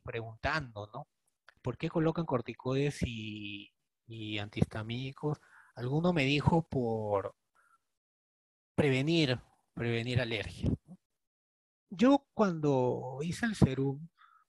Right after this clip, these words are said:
también, ¿no? Venían los, los pacientes diciéndome, "Doctor, a mí siempre el médico me ponía penicilina con dexametasona". Algunos pensaban que era para que no le choque, algunos porque es mejor así, etcétera, etcétera.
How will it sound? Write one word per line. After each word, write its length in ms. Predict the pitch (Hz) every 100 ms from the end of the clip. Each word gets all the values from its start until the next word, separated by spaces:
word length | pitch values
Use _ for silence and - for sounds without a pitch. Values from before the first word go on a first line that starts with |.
| _
también, 500 | - 127 151 180 156
¿no? 360 | 131 156 170 135
Venían 520 | 120 120 139 147 151
los, 220 | 139 113 - -
los 180 | 135 -
pacientes 600 | - - - 139 - 147
diciéndome, 600 | 120 - 127 131 135 131
"Doctor, 320 | 135 - 180
a 80 | 151
mí 140 | 175
siempre 340 | 180 190 190 180
el 60 | 165
médico 300 | 175 185 170
me 120 | 139
ponía 380 | 127 135 156 170
penicilina 880 | 165 131 113 - 123 143 151 165 170
con 260 | 123 117
dexametasona". 800 | 110 - 120 104 98 101 - 117 _ _ _ _ _ _ _ _ _ _ _
Algunos 560 | - 117 143 156 156 - _ -
pensaban 500 | 123 113 156 147 151
que 80 | 127
era 100 | 127
para 180 | 113
que 100 | 107
no 100 | 107
le 120 | 104 104
choque, 400 | 190 185 - 127
algunos 340 | 113 117 117
porque 240 | - 110 101
es 80 | 107
mejor 320 | 101 107 -
así, 280 | - 180 170
etcétera, 360 | 147 143 135 131
etcétera. 320 | 135 - -